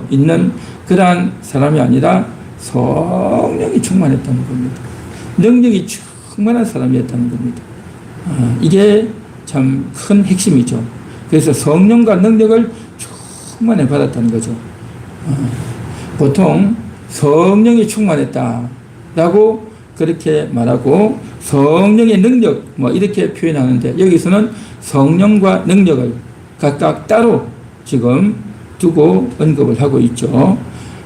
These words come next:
아, 이것은 뭐겠습니까? 이것은 바로 성령께서 임재하셨다, 성령이 함께하셨다 하면서 성령이 바로 성부, 성자, 성령 할 때 그 성령님이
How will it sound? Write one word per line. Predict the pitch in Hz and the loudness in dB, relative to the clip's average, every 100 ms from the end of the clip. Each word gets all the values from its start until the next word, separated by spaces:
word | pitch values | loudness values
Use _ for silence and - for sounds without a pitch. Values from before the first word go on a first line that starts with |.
| - | -8
아, | 131 123 | -4 0
이것은 | 143 185 190 123 | 2 2 4 4
뭐겠습니까? | 139 143 - 131 - 131 120 - - - - - | 4 0 -2 -6 -6 -8 -10 -12 -18 -20 -14 -4
이것은 | 131 139 127 | 0 2 2
바로 | 120 117 147 202 - - - - - - _ | 0 2 2 2 -2 -10 -18 -18 -20 -20 _
성령께서 | - - 120 139 175 220 202 180 127 110 165 214 - - - - - - - - - - | -12 -2 2 4 4 4 2 0 -4 -2 0 0 -4 -18 -20 -20 -20 -20 -20 -20 -10 0
임재하셨다, | 135 147 185 151 139 123 139 120 - - - - - - - - | 2 2 2 0 -2 -4 -2 -2 -4 -14 -18 -18 -18 -18 -18 -14
성령이 | - 131 143 170 196 226 240 233 - - - | -4 2 4 4 4 4 4 0 -8 -16 -2
함께하셨다 | 226 262 - 156 143 - 170 131 - - - - - | 0 0 -2 -6 -8 -6 -6 -8 -12 -20 -20 -18 -2
하면서 | 147 139 127 185 214 - - - - | 2 4 2 2 0 -2 -10 -20 -20
성령이 | - - 143 160 196 226 233 247 247 254 254 - - - - - - - - - - - - - | -10 0 2 4 4 4 4 4 4 4 0 -2 -14 -20 -20 -20 -20 -20 -20 -20 -20 -20 -20 -8
바로 | 151 139 165 | 0 2 4
성부, | 160 160 185 202 | 2 2 2 2
성자, | - 196 196 | 2 2 2
성령 | 190 165 180 196 | 2 2 2 4
할 | 160 156 | 2 0
때 | 151 | 0
그 | 190 | 0
성령님이 | 185 165 214 247 240 151 127 | 2 2 4 4 4 4 0